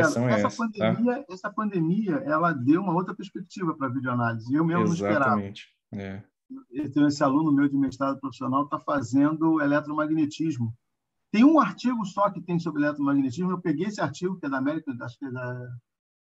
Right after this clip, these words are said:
Speaker 2: Physics Education, ou American Journal of Physics, ou European Journal of Physics, que é só pra isso.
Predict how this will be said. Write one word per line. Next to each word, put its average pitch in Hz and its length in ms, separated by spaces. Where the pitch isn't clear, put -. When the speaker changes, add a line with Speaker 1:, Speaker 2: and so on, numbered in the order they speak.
Speaker 2:
Physics 170 240
Education, 147 640
ou 120 220
American 135 360
Journal 127 220
of - 100
Physics, 131 200
ou 131 140
European 131 320
Journal 123 160
of 120 60
Physics, 165 240
que 185 80
é 175 40
só 214 200
pra 240 160
isso. 185 260